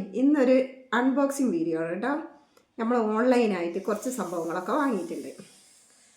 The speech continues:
ഏ, വീ-, പുതിയ വീട്ടിലേക്കുള്ള കുറച്ച് സാധനങ്ങളാണ് കേട്ടോ. പുതിയ വീട്ടിലേക്ക് പറഞ്ഞാൽ കുറച്ച് ചെറിയ ചെറിയ സംഭവങ്ങളേ ഉള്ളൂ കേട്ടോ. കുറച്ച് ഡെക്കറേറ്റിംഗ് ഐറ്റംസ്, അങ്ങനെയുള്ള കുറച്ച് കുറച്ച് സംഭവങ്ങൾ. അപ്പോൾ നിങ്ങൾക്ക് ഇഷ്ടപ്പെട്ട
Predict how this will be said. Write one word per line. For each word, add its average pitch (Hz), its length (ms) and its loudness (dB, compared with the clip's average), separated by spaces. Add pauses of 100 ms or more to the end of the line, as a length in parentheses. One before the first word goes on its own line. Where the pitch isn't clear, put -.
(420)
ഏ, 202 60 0 (180)
വീ-, 202 180 4 (100)
പുതിയ 196 280 2
വീട്ടിലേക്കുള്ള 196 500 0
കുറച്ച് - 280 -6
സാധനങ്ങളാണ് 170 580 -6
കേട്ടോ. 170 200 -8 (280)
പുതിയ 170 240 -6
വീട്ടിലേക്ക് 175 380 -8
പറഞ്ഞാൽ 180 360 -6 (720)
കുറച്ച് - 340 -8
ചെറിയ 294 260 0
ചെറിയ 392 260 2
സംഭവങ്ങളേ 185 560 2
ഉള്ളൂ 165 180 -6
കേട്ടോ. 185 160 -4 (140)
കുറച്ച് 196 300 -6
ഡെക്കറേറ്റിംഗ് 202 720 -2
ഐറ്റംസ്, 196 540 -2 (580)
അങ്ങനെയുള്ള 180 480 -4
കുറച്ച് 233 300 -4
കുറച്ച് - 640 -6
സംഭവങ്ങൾ. - 440 -8 (540)
അപ്പോൾ 330 260 0
നിങ്ങൾക്ക് 330 360 0
ഇഷ്ടപ്പെട്ട 269 300 0